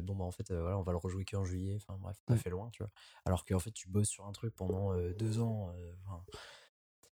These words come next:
Speaker 1: Et, euh, voilà, avec peu de, euh, au final, de, la récompense est, euh, très forte, mais voilà, enfin, tu le joues pas beaucoup. L'impro, c'est vraiment l'inverse, en fait, c'est trop cool parce que, euh, c'est un truc où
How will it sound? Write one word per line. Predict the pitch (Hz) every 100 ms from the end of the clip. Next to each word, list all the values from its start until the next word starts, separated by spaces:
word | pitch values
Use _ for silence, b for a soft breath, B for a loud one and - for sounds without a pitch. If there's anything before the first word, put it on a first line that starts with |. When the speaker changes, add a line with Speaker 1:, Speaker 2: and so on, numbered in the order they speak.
| _ -
Speaker 1:
Et, | 95 101
euh, | 101 95 92 92 92 92 90 90 87
voilà, | 92 113 98
avec | 92 -
peu | - 123
de, | 110
euh, | 98 92 90 90 90 87 87
au | 85
final, | - 98 98
de, | 90 85 82 82 85 87 87 101 - _ _ _ _ _ _ 117 110 104 101 85
la | 90
récompense | 90 107 107 113 117 - _ _
est, | 92 87
euh, | 92
très | - 92
forte, | 104 92
mais | 87 90 _ -
voilà, | 92 101
enfin, | - 82
tu | -
le | 90
joues | 95 _
pas | 90
beaucoup. | 92 131 - B B B
L'impro, | 92 92 135
c'est | -
vraiment | 90 98 127
l'inverse, | 135 135 -
en | 98
fait, | 113
c'est | - -
trop | -
cool | - 131
parce | 95 -
que, | 90
euh, | 87 85 85 85 87
c'est | - 92
un | 87 95
truc | - 113 -
où | 92